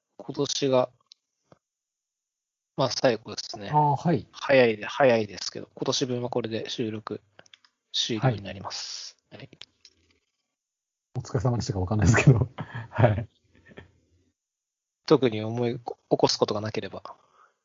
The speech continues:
Speaker 2: あ。
Speaker 1: 今年これ言うの忘れたっていうのがあれば。
Speaker 2: はい。あ、特に大丈夫なんですけど、
Speaker 1: <laughs>
Speaker 2: 最後に、
Speaker 1: 特にないですか。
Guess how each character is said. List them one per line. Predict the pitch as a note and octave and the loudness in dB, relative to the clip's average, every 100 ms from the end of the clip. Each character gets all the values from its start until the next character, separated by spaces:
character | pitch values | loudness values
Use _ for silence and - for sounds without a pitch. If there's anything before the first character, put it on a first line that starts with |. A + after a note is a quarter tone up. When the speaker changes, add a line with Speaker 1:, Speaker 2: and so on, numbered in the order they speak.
| _ _ _ _ _ _ _ _ _ _ _ _ _ _ _ _ _ _ - | _ _ _ _ _ _ _ _ _ _ _ _ _ _ _ _ _ _ -4
Speaker 2:
あ。 | - - - | -4 -4 -6
Speaker 1:
今 | D3+ | -2
年 | C#3 C#3 - | 0 0 2
こ | D3+ | 4
れ | C#3+ | 4
言 | C#3+ D3 | 4 2
う | |
の | A2+ | 2
忘 | C3+ A#2+ | 2 0
れ | A#2+ | 0
た | B2 | -2
っ | |
て | - | -2
い | |
う | G#2+ | -10
の | |
が | G#2 | -8
あ | G2+ | -8
れ | F#2+ | -8
ば。 | G2 | -12
Speaker 2:
は | |
い。 | - _ _ _ _ _ _ _ _ - G3 | -16 _ _ _ _ _ _ _ _ -2 -2
あ、 | - | 0
特 | A3+ A3 A#3 | -2 2 4
に | F#3+ A2 G#2 | 6 4 2
大 | A#2+ C#3+ D#3+ | 2 4 6
丈 | E3+ | 6
夫 | |
な | A#2+ | 6
ん | |
で | |
す | C3+ | 6
け | |
ど、 | C#3 | 4
Speaker 1:
<laughs> | - | 6
Speaker 2:
最 | - C#4 A3 | 10 10 12
後 | F3+ | 10
に、 | B2 B2+ | 10 8
Speaker 1:
特 | - - | 8 2
に | E3 | 0
な | C#3 | 0
い | |
で | - | -2
す | - | -8
か。 | - | -18